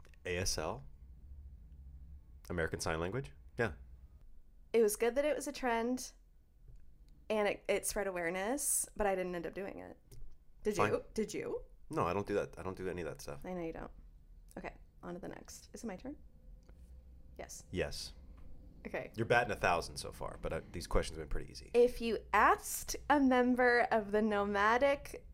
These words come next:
Speaker 2: Dothraki tribe how many <laughs> seasons of the H B O T V series Game of Thrones there were in the two thousand tens, what would be the correct answer?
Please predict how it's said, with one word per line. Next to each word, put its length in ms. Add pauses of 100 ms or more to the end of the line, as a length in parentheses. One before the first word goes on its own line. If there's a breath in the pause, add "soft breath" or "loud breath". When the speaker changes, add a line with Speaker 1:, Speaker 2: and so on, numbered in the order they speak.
(260)
Speaker 2:
Dothraki 1000
tribe 640
how 240
many 240
<laughs> 140
seasons 440
of 140
the 100 (100)
H 280
B 160
O 120
T 240
V 220
series 680 (420 soft breath)
Game 380
of 140
Thrones 800 (320 loud breath)
there 240
were 200
in 140
the 100
two 220
thousand 480
tens, 640
what 260
would 160
be 140
the 120
correct 460
answer? 540